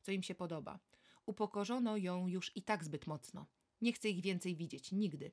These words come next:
przenigdy. Żeby ją nawet krajano na kawałki, pozostanie w swoim pokoju.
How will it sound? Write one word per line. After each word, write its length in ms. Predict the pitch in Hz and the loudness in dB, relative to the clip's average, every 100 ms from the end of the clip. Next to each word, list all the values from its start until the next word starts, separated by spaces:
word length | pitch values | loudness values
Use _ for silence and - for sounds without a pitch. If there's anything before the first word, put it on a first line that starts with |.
| - | -4
przenigdy. 600 | - 214 202 156 - - _ _ _ _ - | 0 2 2 0 -8 -10 _ _ _ _ 0
Żeby 220 | 180 185 | 2 4
ją 160 | 185 | 4
nawet 260 | 185 175 - | 4 2 -2
krajano 480 | - 180 180 202 233 | -2 0 2 2 2
na 100 | 233 | 0
kawałki, 500 | 240 202 151 - 160 _ _ | 0 0 -2 -6 -14 _ _
pozostanie 460 | 190 190 - 180 151 | 0 0 2 0 -2
w 60 | |
swoim 260 | - 156 - | -6 -8 -8
pokoju. 380 | 147 - 139 | -10 -10 -10